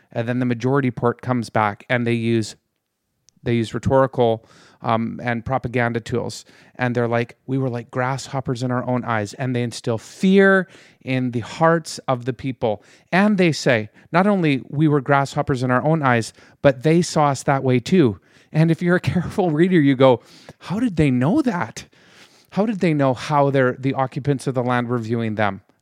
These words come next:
as grasshoppers?" This is, this is rhetoric, uh, in its greatest form. So yes, just <laughs> underlining Lee that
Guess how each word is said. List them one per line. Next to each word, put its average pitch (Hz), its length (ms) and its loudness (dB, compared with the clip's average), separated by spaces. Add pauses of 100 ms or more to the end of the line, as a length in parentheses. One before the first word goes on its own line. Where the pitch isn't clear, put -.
as 120 140 -2
grasshoppers?" 110 760 -2 (300)
This - 200 -2
is, 147 260 -2
this - 280 -6
is 120 160 -6
rhetoric, 127 640 0 (480)
uh, 127 240 2
in 131 140 2
its - 280 -4
greatest 147 540 0
form. 156 400 0
So - 180 4
yes, 135 500 2 (120)
just 147 300 0
<laughs> - 20 -6
underlining 151 760 0
Lee 151 240 0
that 120 260 2